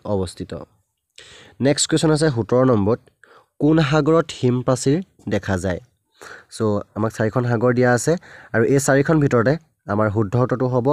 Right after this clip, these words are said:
আৰৱ সাগৰ। আৰৱ সাগৰত হিম প্ৰাচীৰ দেখা যায়। তাৰপিছত কুৱেশ্যনটো আছে ওঠৰ নম্বৰ। নীল নদীৰ দান বুলি কাক কোৱা হয়? অপশ্যন আছে ভূটান, ইজিপ্ত, জাপান,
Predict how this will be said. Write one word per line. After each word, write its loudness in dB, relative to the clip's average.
আৰৱ 2
সাগৰ। -4
আৰৱ 2
সাগৰত 0
হিম 0
প্ৰাচীৰ -2
দেখা -6
যায়। -6
তাৰপিছত 2
কুৱেশ্যনটো 2
আছে 2
ওঠৰ 0
নম্বৰ। 2
নীল 4
নদীৰ 2
দান 4
বুলি 2
কাক 0
কোৱা 0
হয়? -2
অপশ্যন -2
আছে 0
ভূটান, 0
ইজিপ্ত, 0
জাপান, 0